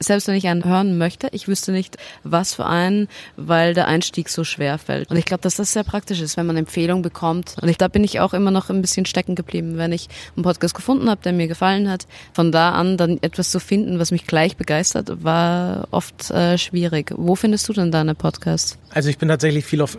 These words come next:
Speaker 2: Twitter unterwegs und dadurch, dass ich jetzt fünf, sechs Jahre in der Podcast-Community unterwegs bin,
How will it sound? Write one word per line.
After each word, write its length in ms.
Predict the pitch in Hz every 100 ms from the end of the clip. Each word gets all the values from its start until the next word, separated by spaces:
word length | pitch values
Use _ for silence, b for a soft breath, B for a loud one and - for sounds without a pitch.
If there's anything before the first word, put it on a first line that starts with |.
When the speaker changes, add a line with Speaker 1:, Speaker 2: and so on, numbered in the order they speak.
| 170
Speaker 2:
Twitter 240 | - 143
unterwegs 560 | 165 156 147 160 - -
und 480 | 127 135 127 - - B B B -
dadurch, 200 | 123 120
dass 180 | 143 127
ich 80 | 131
jetzt 180 | 131 -
fünf, 420 | - 147 147 131
sechs 340 | 127 127 -
Jahre 460 | 135 131 143 139 139
in 120 | 135
der 120 | 131
Podcast-Community 1040 | - - - 139 - - 139 135 143 - 139
unterwegs 440 | 131 120 123 -
bin, 360 | - 147 147